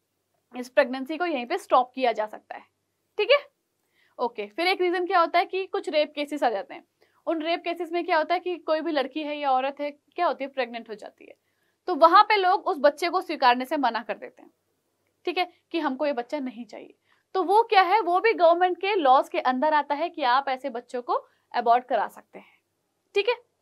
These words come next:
ओके, फिर क्या होता है कि चलो ठीक है, एक कंडीशन ये रख लेते हैं कि कोई औरत है वो प्रेग्नेंट हो गई है, लेकिन उसको क्या लगता है कि जो हमारे घर की कंडीशन है वो इस लायक नहीं है कि भाई हम और बच्चा अफोर्ड कर सकें,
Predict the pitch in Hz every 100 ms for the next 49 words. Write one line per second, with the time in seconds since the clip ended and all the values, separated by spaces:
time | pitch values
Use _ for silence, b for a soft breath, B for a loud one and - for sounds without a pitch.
0 | _ _ _ 240 233 220 202 _ _ _
1 | - 427 440 440 392 403 403 415 415 403
2 | 392 392 381 370 311 339 359 349 339 339
3 | 311 359 349 392 494 b b _ - 339
4 | 330 339 330 302 277 294 392 359 359 339
5 | 254 311 302 302 269 254 294 277 269 285
6 | 262 285 269 349 370 _ _ _ - 392
7 | 466 453 440 359 339 359 466 _ _ _
8 | _ _ _ _ _ - 330 370 415 415
9 | b b b b _ - 247 359 349 320
10 | 311 403 339 302 359 294 269 269 330 294
11 | 349 330 294 311 277 294 269 285 294 302
12 | 302 262 285 302 262 277 247 247 254 233
13 | 240 233 233 214 - _